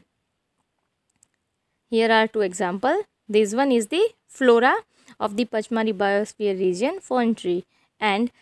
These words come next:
leopard is another example, which is fauna of Pachmari Biosphere Reserve. Next question is, discuss the effect of deforestation on the following.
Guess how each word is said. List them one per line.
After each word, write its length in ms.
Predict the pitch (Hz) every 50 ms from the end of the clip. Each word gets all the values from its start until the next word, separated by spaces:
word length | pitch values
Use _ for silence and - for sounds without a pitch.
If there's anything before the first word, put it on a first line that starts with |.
| _ _ -
leopard 420 | 233 240 226 - - 220 202 196
is 140 | 196 196 202
another 320 | 196 196 202 196 190 220
example, 640 | 202 202 180 - - 190 175 180 - - 269 330 370
which 260 | 302 247 214 185 -
is 160 | 202 190 190
fauna 380 | - - 202 190 185 185 190 190 - - 370
of 200 | 480 - - _ _ _ -
Pachmari 460 | 214 220 - - 202 196 208 269 285 226 202
Biosphere 560 | 190 185 180 - - - 190 180 170 170 170
Reserve. 400 | 175 165 170 175 165 170 185 - _ _ _ _ _ _ _ _ _ _ _ _ _ _ _ _ _ _ _ _ _ _ _ _ _ _ _ _ _ _ _ _ _ _ _ _ _ _ _ _ _ _ _ _ _ _ _ _ _ _ _ _ _ _ _ _ _ -
Next 400 | 233 233 269 277 - - - -
question 420 | - 220 214 - - - 180 180
is, 260 | 185 208 269 285 - - _ _ _ -
discuss 520 | 208 262 285 - - _ - 427 466 480
the 160 | - - 440 - -
effect 460 | 277 269 - - 285 285 _ _ -
of 220 | 311 339 392 - - _ _ - _ _ -
deforestation 1040 | 240 349 403 415 - 339 294 262 254 240 - - - 208 208 214 - - 320 392 427 - _ -
on 200 | 202 196 202 202
the 80 | 196 185
following. 520 | - - 185 185 180 175 175 175 175 190